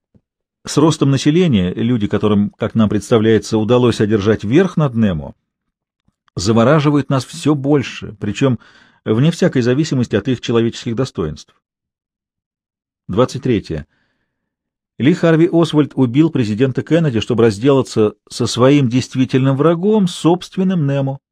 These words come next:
Он отнюдь не был невосприимчив к реальной действительности. Он, напротив, обладал к ней сверхчувствительностью. На убийство его толкнула тлетворная несправедливость конкретного общества, в котором он жил,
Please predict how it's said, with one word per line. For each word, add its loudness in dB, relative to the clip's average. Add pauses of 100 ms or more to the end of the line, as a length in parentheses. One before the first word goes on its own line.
(960)
Он 2
отнюдь 0
не 4
был 0
невосприимчив -2 (380)
к -8
реальной 4
действительности. -6 (420)
Он, -4
напротив, 0
обладал -2
к -12
ней 0
сверхчувствительностью. -2 (800)
На 2
убийство 2
его 4
толкнула 0
тлетворная 2
несправедливость 2
конкретного 0
общества, -2
в -16
котором 0
он 2
жил, -2